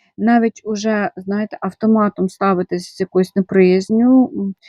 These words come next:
з якоюсь, навіть, такою агресією, роздратованістю, але раптом вас дивують і здійснюють якесь ваше бажання,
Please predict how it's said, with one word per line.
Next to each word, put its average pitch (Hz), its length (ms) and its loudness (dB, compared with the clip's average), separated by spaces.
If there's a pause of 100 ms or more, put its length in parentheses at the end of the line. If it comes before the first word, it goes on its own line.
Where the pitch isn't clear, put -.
(300)
з - 60 -4
якоюсь, 202 320 2
навіть, 196 260 0
такою 190 540 -2 (240)
агресією, 190 840 0
роздратованістю, 196 1160 -2 (320)
але 196 260 6
раптом 214 420 2
вас 190 200 -2
дивують 185 680 -2 (500)
і 185 120 -6
здійснюють 208 460 -2
якесь 190 280 -4
ваше 185 220 2
бажання, 202 600 6